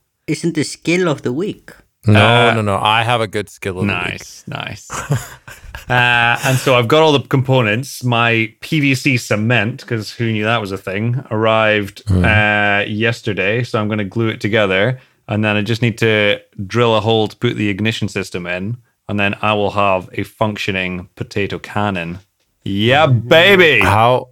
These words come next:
Speaker 2: how large is it gonna be? 'Cause when I Google potato cannon, people got some big ones.
Speaker 3: The front, the, the long tube is about a meter and a half on mine.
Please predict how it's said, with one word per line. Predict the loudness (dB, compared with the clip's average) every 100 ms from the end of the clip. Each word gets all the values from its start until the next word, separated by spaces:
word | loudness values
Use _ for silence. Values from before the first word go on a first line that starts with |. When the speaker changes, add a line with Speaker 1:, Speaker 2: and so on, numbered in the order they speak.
| -6
Speaker 2:
how | 0 0
large | 2 2 0 -4
is | -8
it | -6
gonna | -6
be? | -6 -8
'Cause | -4 -2
when | -2
I | 0
Google | 0 -2
potato | -4 -2 -2 0
cannon, | -2 0 0
people | 0 -2 0
got | 0 -2
some | -2 -4 -6 -10 _ _
big | -2 0
ones. | 0 -2 -2 -4 -8 _ _ _ _
Speaker 3:
The | -6
front, | -2 0 0 0
the, | 2 2 2
the | 2 0 2
long | 0 2 2 2 0
tube | -2 0 0 0
is | 0
about | 0 0
a |
meter | -2 0 -2
and |
a | 0
half | 0 -2 -8
on | -6
mine. | -4 -4 -6 -10